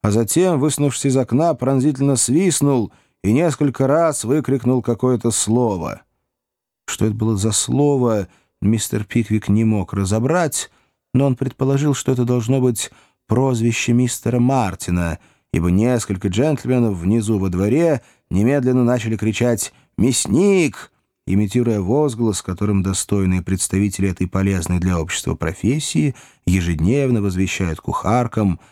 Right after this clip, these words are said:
о своём прибытии. Последующие события подтвердили догадку мистера Пиквика, ибо через несколько секунд джентльмен, слишком полный для своих лет, в профессиональной синей тиковой куртке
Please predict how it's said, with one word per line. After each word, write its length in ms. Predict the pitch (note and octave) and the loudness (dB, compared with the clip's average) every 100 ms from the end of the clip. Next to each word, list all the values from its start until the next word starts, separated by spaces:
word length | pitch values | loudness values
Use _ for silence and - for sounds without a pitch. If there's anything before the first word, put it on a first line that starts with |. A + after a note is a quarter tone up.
| _ | _
о 100 | F2+ | -2
своём 420 | - E2 F2 F2 | -2 0 0 0
прибытии. 800 | E2 F2+ E2 D#2+ - - - - - _ _ _ _ _ _ _ _ _ _ _ _ _ _ _ | 0 -2 -2 -2 -4 -8 -8 -8 -14 _ _ _ _ _ _ _ _ _ _ _ _ _ _ _
Последующие 580 | C3+ C#3+ B3+ A#3 - E3+ | -2 2 4 2 2 0
события 640 | - C3 C#3+ A#3+ - C4+ A#3+ - _ _ _ | 0 0 2 2 2 0 0 -6 _ _ _
подтвердили 720 | F#3 F#3+ B3+ B3 D#3+ D3+ C#3+ | -2 2 2 2 4 4 2
догадку 520 | D#3+ F#3 B2+ E2+ - | 0 0 0 -4 -2
мистера 380 | G#2 F#2+ - G#2+ | 0 0 0 -2
Пиквика, 640 | - G2+ - D#2+ E2+ E2+ - _ _ _ | 0 -2 -2 -4 -2 -2 -4 _ _ _
ибо 180 | G2+ G#2 | 2 2
через 280 | - A2 G2 | 2 2 2
несколько 520 | C3 C3+ - G#2+ G#2+ | 2 0 -2 -4 -4
секунд 680 | - G2 - E3+ D#3+ - - _ _ - | -2 -2 2 2 2 -2 -12 _ _ -6
джентльмен, 880 | D#2+ A#2 D#3 D3+ - C#3+ C#3+ A2+ - _ _ | 0 2 2 -2 -2 0 2 2 -2 _ _
слишком 580 | - - A#2 - - G#2+ | -4 0 0 0 -2 -4
полный 640 | - - B2 A#2 F#2+ F2+ | -4 -2 0 2 -2 -4
для 140 | F2 F2+ | -2 -4
своих 400 | - F2+ F2 - | -2 -2 -2 0
лет, 480 | F#2+ C#3+ D3 - - _ _ | 0 0 -2 -6 -18 _ _
в 120 | - | -10
профессиональной 720 | - F2+ - G2+ G2+ A2 F#2 F#2 | -4 -4 0 0 2 2 2 0
синей 520 | - - G#2+ F#2+ F#2 | -4 -2 2 2 0
тиковой 420 | - G2 F2+ F#2 | -2 -4 0 -2
куртке 720 | - - A2 F#2+ - G2 F2+ | -2 -2 -2 -2 -2 0 0